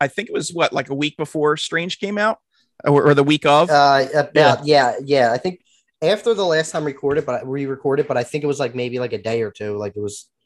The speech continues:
Speaker 2: pretty soon. Like, it might have dropped ar-, around the same time as our last episode. About
Speaker 1: Okay.
Speaker 2: two weeks. Yeah.
Speaker 1: So, uh, it's o-, it's pretty short. It's only a minute and a half. It's a teaser, but, uh,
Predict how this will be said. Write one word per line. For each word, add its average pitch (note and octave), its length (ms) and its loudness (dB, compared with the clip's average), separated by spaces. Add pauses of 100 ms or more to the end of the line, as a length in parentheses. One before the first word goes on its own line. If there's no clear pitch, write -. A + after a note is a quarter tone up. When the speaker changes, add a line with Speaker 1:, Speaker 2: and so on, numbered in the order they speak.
(320)
Speaker 2:
pretty B2 440 4 (580)
soon. - 320 -12
Like, A2+ 220 -2
it C3 160 0
might D3 220 4
have C3 80 0
dropped A#2+ 320 -2
ar-, A2+ 280 -2 (140)
around A2 160 -4
the G#2+ 60 -10
same A2+ 180 -4
time G#2 200 -6
as G2 260 -12
our G#2+ 100 -2
last G2+ 400 -6 (200)
episode. F2+ 380 -12 (360)
About D3 100 6
Speaker 1:
Okay. B2 120 0
Speaker 2:
two B2 60 0
weeks. - 320 -8 (180)
Yeah. G#2+ 280 -2
Speaker 1:
So, D3+ 480 -2
uh, D3+ 460 2
it's - 160 -8
o-, B3 180 0
it's - 140 -10
pretty F#4 220 -4
short. D#3 300 -4
It's F#3 140 -6
only D#3+ 260 -4
a D3 200 2
minute D3 220 -2
and C#3 100 -4
a C3+ 60 -2
half. C3+ 260 -2
It's D3+ 140 -12
a C3+ 60 -12
teaser, C3+ 520 0
but, C#3 320 2
uh, C3+ 400 4